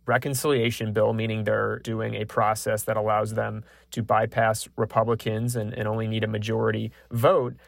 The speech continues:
But they're gonna essentially pursue fewer policy areas within the reconciliation bill, with climate change being among those, because they feel like that's an area where the holdout vote, Senator Joe Manchin, has signaled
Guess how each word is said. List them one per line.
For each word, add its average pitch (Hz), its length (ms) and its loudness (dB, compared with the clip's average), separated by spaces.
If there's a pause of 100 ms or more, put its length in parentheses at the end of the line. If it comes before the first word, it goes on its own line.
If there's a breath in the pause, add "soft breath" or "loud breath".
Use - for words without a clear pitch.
(140 soft breath)
But 139 140 4
they're 156 120 2
gonna 180 420 2
essentially 143 800 -4
pursue 151 480 0
fewer 156 480 -2
policy 127 600 0
areas 110 560 -2
within 123 680 -2
the 117 100 -2
reconciliation 107 920 -2
bill, 107 340 0 (240 loud breath)
with 127 180 2
climate 143 400 0
change 117 460 -2 (100)
being 117 440 0
among 135 380 2
those, 101 280 2
because 107 280 0
they 120 120 4
feel 127 220 4
like 113 180 4
that's 117 300 0
an 117 80 -2
area 113 360 2
where 110 400 0 (400 soft breath)
the 117 180 2
holdout 127 580 4
vote, 117 360 2
Senator 117 320 0
Joe 120 200 0
Manchin, 117 420 -4
has 117 220 0
signaled 123 640 0